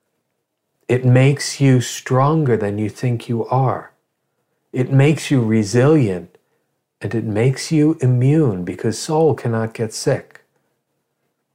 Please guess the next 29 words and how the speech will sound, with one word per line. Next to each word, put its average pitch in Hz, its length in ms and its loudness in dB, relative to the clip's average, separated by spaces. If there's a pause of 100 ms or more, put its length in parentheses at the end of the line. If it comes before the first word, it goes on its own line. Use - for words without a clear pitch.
(600)
Soul 139 400 0
does 120 240 0
not 139 260 0
become 165 400 -2
ill. 120 460 -2 (1200)
Soul 160 420 2
does 120 240 2
not 104 220 -2
fear. 107 540 0 (1500)
Soul 131 360 2
does 120 260 0
not 107 260 -4
worry. 110 520 -2 (2000)
So 147 240 2
you 165 240 4
won't 240 240 2
be 190 100 2
doing 170 400 4
all 117 220 2
of 120 100 2
those 127 280 2
things. 123 420 -2
You 113 100 2
won't 139 260 2
get 104 220 -2
sick. 117 460 -2
You 127 100 2
won't 131 340 2
worry. 104 560 0